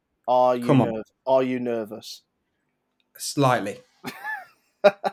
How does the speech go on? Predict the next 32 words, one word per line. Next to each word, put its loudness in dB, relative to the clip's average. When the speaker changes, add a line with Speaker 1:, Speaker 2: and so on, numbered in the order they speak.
Speaker 1:
They're 2
playing 2
twentieth. -4
So 4
it's -12
a -4
bit 2
more 4
of -2
an -4
even -6
battlefield. -4
Um, -4
Forest 4
Green 0
Rovers 0
playing 4
against -4
Shrewsbury, -4
uh, -2
in -2
league 0
play, 0
because -6
that's -2
what -6
we're -10
trying -6
to -12
focus -6
on, -8
as, -10